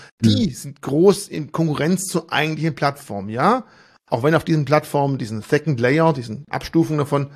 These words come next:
Speaker 1: Transaktionsgebühren gezahlt werden, geht davon ein Teil trotzdem auch an Ethereum weiter, das ist quasi so der der Zuhälter von allen anderen, wenn man so nennen möchte. Aber,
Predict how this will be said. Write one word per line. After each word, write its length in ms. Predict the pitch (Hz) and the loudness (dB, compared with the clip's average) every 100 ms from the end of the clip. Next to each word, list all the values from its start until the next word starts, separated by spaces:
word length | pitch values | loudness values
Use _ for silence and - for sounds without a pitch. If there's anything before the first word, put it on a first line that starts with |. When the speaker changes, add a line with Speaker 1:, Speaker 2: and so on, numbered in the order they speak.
| - _ _ | -18 _ _
Speaker 1:
Transaktionsgebühren 960 | - 143 147 127 - 175 196 151 135 135 | -6 -4 -2 -2 4 4 4 0 -2 -2
gezahlt 480 | 120 - 131 180 175 | -2 -2 0 0 0
werden, 260 | 180 180 170 _ - | 0 -2 -4 _ -6
geht 160 | 151 | -2
davon 320 | 147 151 170 147 | 2 0 0 -6
ein 60 | |
Teil 240 | 135 165 139 | -2 0 0
trotzdem 460 | - 170 - 165 | 0 -4 -4 -6
auch 260 | - - - | -2 -4 -4
an 160 | 135 | -6
Ethereum 420 | 123 - 196 160 120 | -6 -2 2 4 2
weiter, 300 | 110 127 156 | 0 -2 -2
das 120 | 110 | -4
ist 100 | 123 | -6
quasi 240 | 120 120 | -2 0
so 80 | 113 | 2
der 160 | 113 107 - - _ _ | 0 0 -6 -14 _ _
der 80 | - | -16
Zuhälter 500 | - 175 151 139 139 | -2 2 4 4 2
von 340 | 127 127 120 117 | -4 -6 -6 -4
allen 220 | 123 127 | -4 0
anderen, 220 | 196 165 | 2 2
wenn 60 | 135 | 2
man 80 | |
so 60 | 123 | -4
nennen 180 | 127 131 | -6 -6
möchte. 340 | 135 135 208 | -6 -4 -2
Aber, 440 | 170 165 196 247 | 2 4 6 6